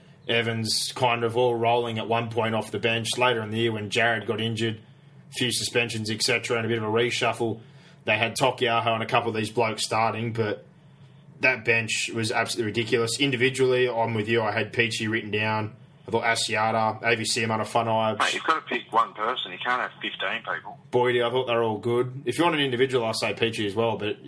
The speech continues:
Speaker 1: mate, the Roosters bench was ridiculous. Tho-, those guys, uh, did a super job there. But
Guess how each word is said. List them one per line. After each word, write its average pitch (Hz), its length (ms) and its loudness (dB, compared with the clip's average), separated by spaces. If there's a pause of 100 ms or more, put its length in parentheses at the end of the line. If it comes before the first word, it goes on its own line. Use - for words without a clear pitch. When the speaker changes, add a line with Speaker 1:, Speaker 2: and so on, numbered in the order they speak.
(120)
Speaker 1:
mate, 104 340 -2
the 110 100 -2
Roosters 120 420 0
bench 104 340 -4
was 101 160 -2
ridiculous. 98 500 -4
Tho-, 107 220 -2
those 113 260 -2
guys, 107 480 -2 (460)
uh, 98 180 -2
did 104 140 -2
a 104 60 -2
super 104 420 -2
job 98 260 -2
there. 104 220 0
But 98 240 -4